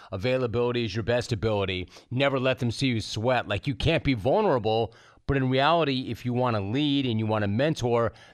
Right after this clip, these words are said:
that's the best way to do that, by being real and being raw and being authentic. But how long is it going to take for that to change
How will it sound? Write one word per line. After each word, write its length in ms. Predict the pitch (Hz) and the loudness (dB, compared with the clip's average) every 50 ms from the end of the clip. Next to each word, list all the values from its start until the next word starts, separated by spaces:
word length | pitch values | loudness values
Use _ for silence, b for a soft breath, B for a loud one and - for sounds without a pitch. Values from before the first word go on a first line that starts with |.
| b b | b b
that's 300 | - 113 131 139 - - | 0 0 0 0 -2 -2
the 140 | - 131 107 | -4 -2 -2
best 360 | - 123 123 127 - - - | 0 0 0 0 -2 -2 -2
way 160 | 117 120 117 | -2 0 0
to 100 | 107 101 | 0 -2
do 260 | 87 82 139 156 143 | -2 0 0 2 2
that, 260 | 120 117 113 110 - | 2 0 0 0 0
by 160 | - 117 104 98 | 0 0 0 0
being 420 | 82 - 143 160 160 131 113 104 | 0 2 2 2 2 2 0 0
real 300 | 98 110 104 98 95 98 | 0 0 0 0 0 0
and 140 | 95 95 87 | 0 0 0
being 320 | 127 135 139 131 117 107 | 0 0 2 2 0 2
raw 200 | 104 107 107 104 | 2 2 2 2
and 120 | 98 98 90 | 2 0 0
being 200 | 120 123 117 107 | -2 -2 0 0
authentic. 600 | 98 98 - - 143 151 143 113 98 98 - b b b b b b b | -2 -2 -2 0 0 2 2 0 0 -4 -6 b b b b b b b
But 120 | - 120 104 | -4 -4 -2
how 180 | 98 135 175 | 0 0 0
long 380 | 180 175 165 165 165 160 156 147 | 0 2 2 2 2 2 0 -2
is 200 | 87 131 101 107 | -4 -6 -6 -4
it 60 | 113 | -4
going 180 | - 139 135 123 | -2 0 0 0
to 60 | 113 | -2
take 260 | - - 131 127 - | -2 -2 -2 -2 -4
for 80 | - 123 | -2 0
that 220 | 123 120 117 - | 2 2 2 0
to 80 | 104 95 | -2 -6
change 640 | - - 143 151 139 123 120 120 117 101 - - | -4 0 0 0 2 0 0 0 -2 -4 -6 -10